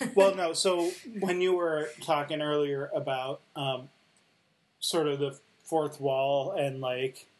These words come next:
Speaker 1: audience participation or whatever, or however we talk about it, um, like, this, I feel like the, especially after Tori leaves and, like, they're sitting on the same side, like,
Speaker 2: Mm-hmm.
Speaker 1: this is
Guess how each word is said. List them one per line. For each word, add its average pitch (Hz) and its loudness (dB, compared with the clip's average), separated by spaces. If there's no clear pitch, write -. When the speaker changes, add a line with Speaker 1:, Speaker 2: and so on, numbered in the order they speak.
Speaker 1:
audience 139 0
participation 143 -4
or 127 -10
whatever, 123 -8
or 143 -2
however 127 -4
we 123 -6
talk 123 -8
about 127 -8
it, 151 -6
um, 135 0
like, 165 2
this, 170 0
I 190 2
feel 175 2
like 156 0
the, 156 0
especially 196 2
after 151 0
Tori 143 0
leaves 135 -2
and, 147 -2
like, 135 -2
they're 147 0
sitting 143 -2
on 131 -6
the 131 -8
same 131 -6
side, 127 -4
like, 165 2
Speaker 2:
Mm-hmm. 214 -6
Speaker 1:
this 190 4
is 156 -2